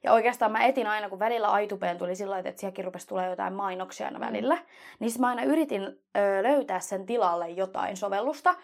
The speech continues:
Speaker 2: Mm.
Speaker 1: mikä on ilmainen, siellä on kaikki biisit ja siellä ei tule mainoksia.
Speaker 2: Juu.
Speaker 1: Ja muistatko sen, kun siinä kohtaa, kun sit pystyttiin jo lataan puhelimelle musiikkia, niin kun sä et saanut ladattua, tai ne maksoi jokkut,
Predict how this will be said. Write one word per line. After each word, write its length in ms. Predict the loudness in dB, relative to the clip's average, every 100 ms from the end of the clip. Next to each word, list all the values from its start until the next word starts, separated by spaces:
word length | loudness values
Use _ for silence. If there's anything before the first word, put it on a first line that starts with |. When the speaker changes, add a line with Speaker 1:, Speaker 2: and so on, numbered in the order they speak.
| -12
Speaker 2:
Mm. 60 | -8
Speaker 1:
mikä 240 | -4 4 6
on 100 | 6
ilmainen, 520 | 2 2 2 0 -2
siellä 140 | -2
on 60 | 0
kaikki 320 | 0 -2 -6
biisit 680 | -6 -4 -2 0 -2 -4 -10 -2
ja 280 | 4 4 2 -4
siellä 260 | 4 4
ei 60 | 4
tule 120 | 2
mainoksia. 500 | 0 0 -4 -4 -4 -4 _ _
Speaker 2:
Juu. 360 | 0 0 -2 -8 _ -10 0
Speaker 1:
Ja 60 |
muistatko 480 | 6 6 6 0 -4
sen, 460 | 0 2 2 0 -10 _ _ _
kun 340 | 0 0 0 -6 -12 _
siinä 220 | -2 0 2
kohtaa, 320 | 0 0 -2
kun 240 | -2 -4
sit 200 | -6 -6
pystyttiin 380 | -8 -10 -6 0
jo 120 | 4
lataan 440 | 4 4 0 -2 -6
puhelimelle 580 | -8 -8 -6 -4 -4 -6 _ _ _
musiikkia, 500 | -10 -8 -8 -4 -2 -2 -8 -20 -20 -20 -10
niin 140 | -8
kun 100 | -4
sä 100 | -2
et 100 | -2
saanut 320 | -2 -2 -2
ladattua, 640 | 2 2 0 -2 0 0 0
tai 120 | -4
ne 80 | -2
maksoi 440 | -2 -2 -4 -8
jokkut, 460 | -8 -6 -8 -8